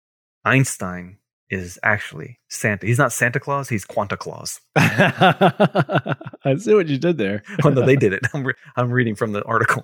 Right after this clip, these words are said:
Speaker 1: <laughs>
Speaker 2: Nice.
Speaker 1: Oh, I'm not reading. I'm, I'm paraphrasing through the article. Now, here's another problem. Ready?
Speaker 2: Mm-hmm.
Speaker 1: Now, here's a quote from, "There's so many more people now and so many more good children that there are more gifts and thus more air resistance.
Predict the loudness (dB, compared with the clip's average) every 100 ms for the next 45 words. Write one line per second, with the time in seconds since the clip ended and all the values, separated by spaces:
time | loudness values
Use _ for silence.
0 | 2 2 4 2 0 -4 -2 0 0 0
1 | 0 0 0 -2 -4 -6 -10 _ -10 -2
2 | 2 2 2 -2 -2 -6 -6 -2 0 0
3 | -2 -10 -14 _ _ _ 0 2 2 -4
4 | -2 0 2 2 0 -2 -6 -6 -4 -2
5 | -2 -6 _ 0 4 4 4 _ -4 -2
6 | -2 -4 -2 -2 -2 -8 -18 _ _ 0
7 | 2 4 4 4 4 2 0 0 0 -2
8 | -4 -6 -6 0 2 4 2 2 0 2
9 | 2 2 -2 -2 -6 -6 -4 2 0 2
10 | -2 -2 4 4 4 -4 -10 -4 0 0
11 | 0 -6 -4 0 0 0 -6 -10 -14 -18
12 | -18 -20